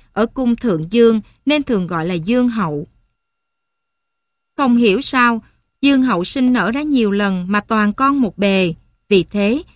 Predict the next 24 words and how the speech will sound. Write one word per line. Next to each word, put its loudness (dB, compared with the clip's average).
nghe 2
tin 0
Nguyên 0
Phi -2
Ỷ -4
Lan -2
được -4
vua 0
luôn 0
gần -4
gũi, -6
yêu 0
chiều -2
hơn 0
mọi 0
cung -2
tần -6
khác, -4
Dương 2
Hậu 0
thầm -4
đem 2
lòng -2
ghen. 0